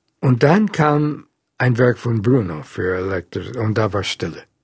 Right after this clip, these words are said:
Es war nicht mein Metier, ich habe auch nicht verstanden, wie er es gemacht hat, aber dass ein großer Komponist am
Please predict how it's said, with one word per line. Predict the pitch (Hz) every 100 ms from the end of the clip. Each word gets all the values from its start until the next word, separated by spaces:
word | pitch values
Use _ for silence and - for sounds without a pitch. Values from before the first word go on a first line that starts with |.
| _
Es | 110 -
war | 127 123
nicht | 123 127
mein | 135 131 151
Metier, | 139 131 127 135 135
ich | 131 107
habe | 120 113
auch | 113 - _ _ _
nicht | - 120 131
verstanden, | - 113 - 110 117 117 107
wie | 120
er | 135 117
es | 107 -
gemacht | 120 113 113 -
hat, | 120 127 - - - - -
aber | 107 107 107 110 _ _ _
dass | - 113 117
ein | 110
großer | 101 117 110
Komponist | 101 110 104 107 139 -
am | 110 101 101 -